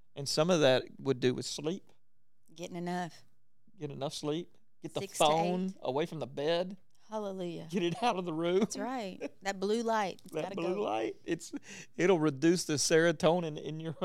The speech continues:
Speaker 1: body.
Speaker 2: Mm-hmm.
Speaker 1: It'll
Speaker 2: Yeah.
Speaker 1: reduce the melatonin in your body,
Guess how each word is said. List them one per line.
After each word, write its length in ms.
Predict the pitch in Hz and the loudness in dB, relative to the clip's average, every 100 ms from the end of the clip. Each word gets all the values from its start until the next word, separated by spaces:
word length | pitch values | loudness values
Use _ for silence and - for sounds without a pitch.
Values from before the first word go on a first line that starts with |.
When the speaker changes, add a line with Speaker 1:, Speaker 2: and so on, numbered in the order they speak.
| 175 | -2
Speaker 1:
body. 460 | 147 160 170 175 | 2 2 2 -2
Speaker 2:
Mm-hmm. 100 | - | -4
Speaker 1:
It'll 240 | 160 165 156 | -2 -2 -2
Speaker 2:
Yeah. 140 | 147 | -2
Speaker 1:
reduce 340 | 147 156 170 - | -2 0 -2 -2
the 140 | 143 | -6
melatonin 800 | 131 151 180 185 - 175 180 180 | -2 0 2 2 4 4 4 -2
in 180 | - 170 | -2 0
your 120 | 170 | 0
body, 420 | 160 170 180 180 | 2 4 4 2